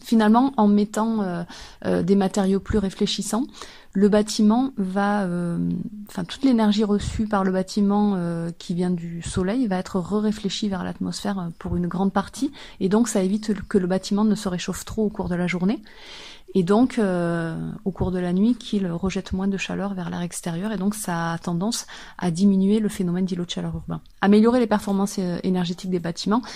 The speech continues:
c'est un levier d'action qui peut être très efficace dans les quartiers plutôt, euh,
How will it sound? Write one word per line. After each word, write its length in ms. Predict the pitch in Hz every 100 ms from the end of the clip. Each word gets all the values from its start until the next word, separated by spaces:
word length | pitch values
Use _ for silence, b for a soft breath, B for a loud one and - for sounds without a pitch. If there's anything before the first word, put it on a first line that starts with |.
| B B -
c'est 160 | -
un 60 | 185
levier 300 | 196 196 202
d'action 360 | 196 202 247
qui 160 | 247 202
peut 140 | -
être 280 | 190 185 -
très 260 | 180 202 196
efficace 420 | 202 - 208 196
dans 120 | 175
les 140 | 175 180
quartiers 480 | 185 - - 208
plutôt, 600 | 208 - 185 - 202 196
euh, 160 | 175 165